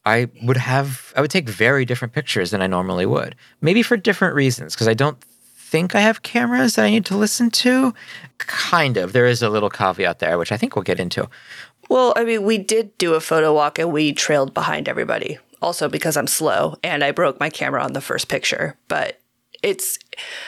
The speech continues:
Speaker 2: for the most part, those, uh, the walks,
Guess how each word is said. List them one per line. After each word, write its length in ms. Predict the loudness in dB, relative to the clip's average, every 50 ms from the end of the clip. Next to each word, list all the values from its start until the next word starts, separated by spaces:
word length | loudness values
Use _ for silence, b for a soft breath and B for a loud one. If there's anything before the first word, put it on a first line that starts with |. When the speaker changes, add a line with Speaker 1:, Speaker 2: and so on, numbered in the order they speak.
| B B B B B B _ _ _
Speaker 2:
for 140 | -6 -4 -2
the 100 | -2 -2
most 340 | -2 0 0 2 2 0 0
part, 240 | -2 -2 -2 0 0
those, 500 | 2 4 4 4 4 2 2 0 0 0
uh, 480 | 0 0 2 2 2 2 0 0 -2 -6 _ -20 -12 -4 -2
the 80 | -2
walks, 640 | 0 2 2 2 2 0 -2 -4 -4 -4 -4 -6